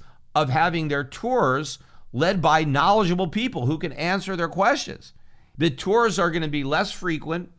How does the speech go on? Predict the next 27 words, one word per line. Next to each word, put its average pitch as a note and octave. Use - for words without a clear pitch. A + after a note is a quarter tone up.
Maybe G3
they're G#3+
even F3+
gonna D#3
have E3
to C#3+
raise D#3
the D#3+
price D#3+
of C#3+
the C3
tours. F3
I D3+
don't F3
know E3
if C3
they C3
charge D3
for B2+
the B2
tours. E3+
I D3
know D#3
they G3
charge C3+
for B2+
admission. A2+